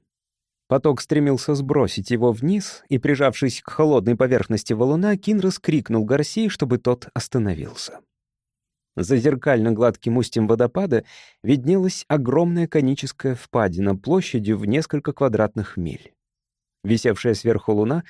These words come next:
освещала все серебристым светом. В глубине впадины блестела еще одна луна,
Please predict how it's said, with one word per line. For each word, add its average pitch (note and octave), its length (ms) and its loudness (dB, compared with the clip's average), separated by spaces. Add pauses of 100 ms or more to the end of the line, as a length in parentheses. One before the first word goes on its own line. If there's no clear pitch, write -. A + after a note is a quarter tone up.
(320)
освещала B2+ 580 0
все C#3+ 180 -8
серебристым G2 640 -2
светом. - 600 -14 (920)
В A2 140 -2
глубине D#3+ 380 2
впадины A2+ 460 0
блестела D3+ 420 -2
еще D#3 460 0
одна G2 220 2
луна, E3+ 360 0